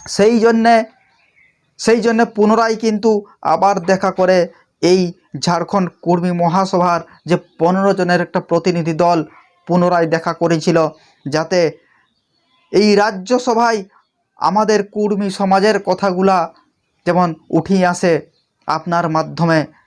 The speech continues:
তারও কিন্তু একটা আমরা আবেদন রাখিছি, যেহেতু উনি আগের বারে আমাদের ভাষাটাকে নিয়ে একটু লড়াই করেছিল রাজ্যসভায়।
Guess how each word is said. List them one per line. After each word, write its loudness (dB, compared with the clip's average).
তারও 0
কিন্তু -2
একটা -2
আমরা -2
আবেদন -2
রাখিছি, -6
যেহেতু 2
উনি 0
আগের -2
বারে -2
আমাদের -2
ভাষাটাকে -4
নিয়ে 2
একটু -6
লড়াই 0
করেছিল -4
রাজ্যসভায়। -6